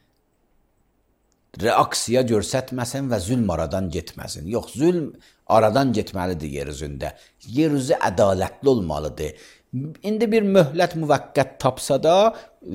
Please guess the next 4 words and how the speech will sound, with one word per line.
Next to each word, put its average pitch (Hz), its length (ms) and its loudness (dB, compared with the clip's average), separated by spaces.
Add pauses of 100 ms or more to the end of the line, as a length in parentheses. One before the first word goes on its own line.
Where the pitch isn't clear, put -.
(480)
rububiyyət 147 920 8
ilahi, 98 680 4
yəni 110 140 2
Allahın 123 600 0